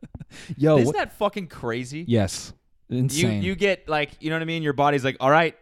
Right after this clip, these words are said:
Speaker 2: gets ready to, you're like, you're like, "There's gonna be an orgasm in the near future."
Speaker 1: <laughs>
Speaker 2: And then that stops happening, and your, well, your body's like, "Well, now we gotta do the opposite."
Speaker 1: <laughs> Yeah,
Speaker 2: Sorry,
Speaker 1: just
Speaker 2: dude. You're gonna just now be all the way just,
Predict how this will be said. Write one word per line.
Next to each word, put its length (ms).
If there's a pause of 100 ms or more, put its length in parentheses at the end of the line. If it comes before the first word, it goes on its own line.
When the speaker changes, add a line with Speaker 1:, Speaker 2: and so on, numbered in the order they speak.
Speaker 2:
gets 180
ready 200
to, 320
you're 140
like, 200
you're 100
like, 140
"There's 140
gonna 160
be 120
an 60
orgasm 440
in 60
the 60
near 160
future." 480
Speaker 1:
<laughs> 60 (500)
Speaker 2:
And 120
then 200
that 240 (140)
stops 440
happening, 400
and 80
your, 80
well, 200
your 120
body's 220
like, 100
"Well, 300
now 180
we 60
gotta 120
do 80
the 120
opposite." 440
Speaker 1:
<laughs> 60 (400)
Yeah, 540 (340)
Speaker 2:
Sorry, 240
Speaker 1:
just 80
Speaker 2:
dude. 160
You're 80
gonna 260
just 180
now 200
be 320
all 180
the 100
way 360 (160)
just, 340